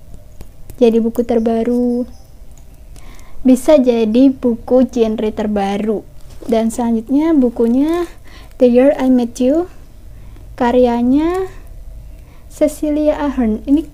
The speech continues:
kayaknya buku terjemahan terbitan Gramedia. Dan ini kalau beli harganya sekitar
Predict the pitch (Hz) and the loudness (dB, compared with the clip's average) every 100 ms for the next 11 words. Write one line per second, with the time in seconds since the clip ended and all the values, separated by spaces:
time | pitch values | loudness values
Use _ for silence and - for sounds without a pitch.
0 | - - 285 277 330 302 240 262 262 240 | -8 -2 0 0 0 -2 -2 0 0 0
1 | 233 220 214 220 262 277 - - - - | 0 0 -4 -2 -2 -4 -10 -16 -16 -18
2 | - - - - 277 247 247 262 262 247 | -18 -20 -4 2 4 4 2 4 4 4
3 | 240 240 226 214 202 190 254 - - - | 4 2 0 0 -2 -2 -6 -10 -20 -20
4 | - - - - - - - - - 240 | -20 -20 -20 -20 -20 -18 -18 -18 -6 -2
5 | 240 233 226 226 226 226 247 262 262 285 | 0 0 -2 -2 -2 -2 0 0 2 2
6 | 339 339 294 277 262 - - 247 233 220 | -2 -4 0 2 2 0 -2 0 2 2
7 | 269 285 262 233 240 240 269 - 269 254 | 2 2 0 0 0 2 0 -2 -4 -2
8 | 240 233 | -2 -4